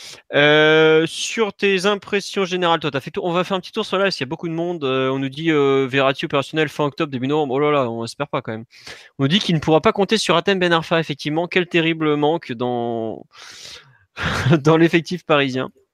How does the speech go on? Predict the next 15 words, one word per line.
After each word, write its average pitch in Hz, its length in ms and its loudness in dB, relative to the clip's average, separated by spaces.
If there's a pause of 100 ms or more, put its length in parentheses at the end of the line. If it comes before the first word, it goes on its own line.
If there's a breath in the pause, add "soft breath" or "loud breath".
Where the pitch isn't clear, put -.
(960 loud breath)
Euh, 151 200 4
on 175 120 2
nous 208 160 -2
dit 202 180 -6
aussi, 208 300 -8
j'ai 175 140 -4
aimé 220 180 -2
quand 208 100 -6
il 196 80 -2
dit 202 140 -6
que - 80 -10
la 185 80 2
pro-, 190 320 0
l'équipe 175 300 -4
progressera 175 640 0